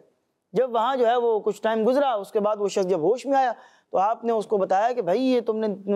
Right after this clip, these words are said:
تمہاری حفاظت اللہ پاک نے کی، یہ دیکھو یہاں پر یہ ازدحام مرا پڑا ہوا ہے اور یہ سارا واقعہ۔ جب واقعہ اس کو بتایا اور اس کو پتہ لگا کہ یہ تو اللہ کے ولی حضرت ذو النون مصری میرے سامنے بیٹھے ہیں، تو اس کو جب سارا واقعہ جب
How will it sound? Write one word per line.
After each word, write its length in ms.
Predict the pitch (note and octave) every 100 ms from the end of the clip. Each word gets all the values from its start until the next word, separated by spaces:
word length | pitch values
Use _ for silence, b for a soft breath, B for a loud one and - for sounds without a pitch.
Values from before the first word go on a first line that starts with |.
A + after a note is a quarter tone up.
| G3
تمہاری 340 | F#3 F#3 G3+ F#3+
حفاظت 320 | E3+ G3 G3
اللہ 160 | G3
پاک 220 | G3 G3 G3
نے 180 | F#3+
کی، 120 | E3+ G#3
یہ 240 | B3+ G#3+
دیکھو 260 | G3 G#3 A3+
یہاں 180 | G#3
پر 120 | G3+ G3+
یہ 100 | F#3+
ازدحام 280 | E3 G#3+
مرا 180 | G#3+ G3+
پڑا 240 | G#3 G3+ G3+
ہوا 140 | G#3
ہے 60 | C4
اور 120 | A#3+
یہ 120 | A3+
سارا 300 | G3+ A#3+ C#4+
واقعہ۔ 340 | B3+ A3 A#3 G3+ b b b -
جب 160 | A3+
واقعہ 260 | A#3+ B3+ F4+
اس 160 | E4
کو 100 | -
بتایا 380 | C4+ B3 B3 D4+
اور 220 | C#4+ C4+ A#3+ A3+ G#3 F#3 F3 F3+
اس 80 |
کو 80 | G3
پتہ 200 | F#3+ G#3+
لگا 260 | C4+ B3+ C4+
کہ 80 | B3
یہ 120 | B3
تو 80 | A3+
اللہ 180 | G#3 A3+
کے 80 | G#3
ولی 280 | G3 A3+ A3+
حضرت 200 | G#3+ G3+
ذو 120 | F3
النون 240 | F#3+ A#3+
مصری 260 | G#3+ B3+ C#4+
میرے 200 | B3+ A#3
سامنے 280 | G#3 B3 B3+
بیٹھے 220 | A3 C4+
ہیں، 160 | C4+ A3+ b b b b
تو 420 | G3+ G#3+ G#3 F#3+ E3
اس 80 |
کو 100 | -
جب 80 | F3
سارا 260 | D#3+ F3+ A#3
واقعہ 500 | G#3 G#3 C4+ B3+ G3
جب 120 | F#3+